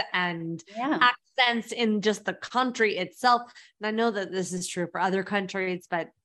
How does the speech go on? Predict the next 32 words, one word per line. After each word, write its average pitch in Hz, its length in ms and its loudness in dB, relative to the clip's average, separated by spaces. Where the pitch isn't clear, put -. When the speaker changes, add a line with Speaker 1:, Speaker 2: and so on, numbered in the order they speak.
Speaker 1:
this 180 180 -6
is 151 200 -20
m-, 160 180 -12
my 170 440 -2
context. 185 760 -4
But 247 320 -4
some 277 240 -4
people 277 320 0
are 202 120 0
super 190 380 -2
nasal 277 1120 4
and 226 140 0
really 220 300 2
forward, 269 720 2
and 208 160 -2
some 233 200 -4
people 196 220 -6
speak 214 260 -4
on 196 120 -2
the 180 100 -2
vocal 170 420 -6
fry. 269 580 4
What 285 180 0
are 453 140 2
some 185 180 2
Speaker 2:
Yeah. 311 60 -4
Speaker 1:
of 240 60 -10
the, 220 580 -12
uh, 185 360 -2
impacts 311 1080 2
that 214 240 4
are 214 540 2